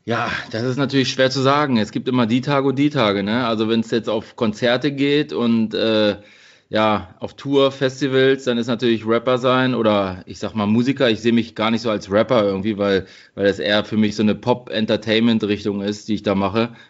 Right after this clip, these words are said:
mit Sprechgesang. Dann macht das natürlich mega viel Spaß, auch im Studio sitzen, Musik, äh, machen, entwickeln,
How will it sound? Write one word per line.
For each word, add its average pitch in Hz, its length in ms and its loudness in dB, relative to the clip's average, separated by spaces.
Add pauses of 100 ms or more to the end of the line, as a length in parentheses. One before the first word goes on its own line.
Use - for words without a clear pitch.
mit 104 160 -6
Sprechgesang. 113 840 0 (240)
Dann 107 160 4
macht 117 180 2
das 123 120 0
natürlich 117 340 2
mega 120 260 2
viel 131 160 -4
Spaß, 123 460 -2
auch 113 180 -4
im 113 80 0
Studio 131 340 -2
sitzen, 135 420 -2
Musik, 127 420 0
äh, 113 400 -2
machen, 127 460 -2
entwickeln, 127 720 -2